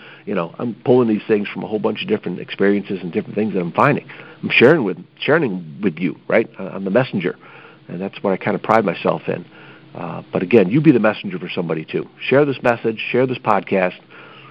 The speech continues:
uh, reach out, do what you gotta do to get some confidence in your life,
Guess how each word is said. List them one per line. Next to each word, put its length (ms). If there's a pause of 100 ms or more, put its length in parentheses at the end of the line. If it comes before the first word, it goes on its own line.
(180)
uh, 300
reach 300
out, 320 (880)
do 80
what 160
you 60
gotta 160
do 100
to 60
get 180
some 120
confidence 500
in 200
your 200
life, 240